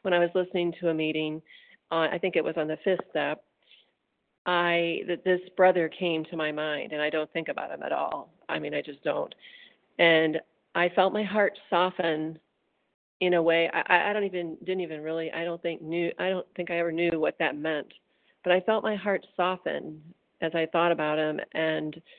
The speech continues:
I felt just this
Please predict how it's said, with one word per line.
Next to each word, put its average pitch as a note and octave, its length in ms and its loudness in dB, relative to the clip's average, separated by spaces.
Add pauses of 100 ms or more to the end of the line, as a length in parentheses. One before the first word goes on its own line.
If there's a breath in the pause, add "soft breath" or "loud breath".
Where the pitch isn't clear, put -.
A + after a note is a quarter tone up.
(640 soft breath)
I E3 600 2 (600)
felt D#3+ 440 2 (840)
just E3+ 220 -4
this E3+ 120 -2